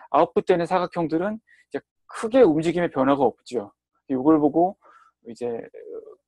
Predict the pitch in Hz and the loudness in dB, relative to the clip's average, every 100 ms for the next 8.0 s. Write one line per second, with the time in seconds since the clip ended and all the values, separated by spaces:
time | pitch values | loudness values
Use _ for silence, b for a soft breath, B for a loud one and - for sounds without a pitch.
0 | _ - 151 151 - - 143 127 123 117 | _ -8 -8 -8 -8 -4 -2 -4 -6 -6
1 | 123 160 156 143 123 131 143 - - - | -2 0 0 0 -2 -10 -12 -4 -4 -4
2 | 113 110 - 202 _ _ _ _ - 165 | -10 -10 -10 -14 _ _ _ _ -2 0
3 | 185 170 247 240 247 233 214 - 214 202 | 0 -2 -4 2 4 4 -2 -2 0 2
4 | 175 - - - 185 - 180 151 139 156 | 0 -6 -12 -6 -6 0 0 0 -4 -8
5 | - 151 139 123 156 170 _ b b _ | -4 -4 -4 -6 -8 -8 _ b b _
6 | 139 156 160 147 143 135 147 147 139 123 | -8 -2 0 0 0 0 0 0 -4 -4
7 | 147 185 - _ _ _ - 123 117 | -2 -4 -10 _ _ _ -12 -6 -6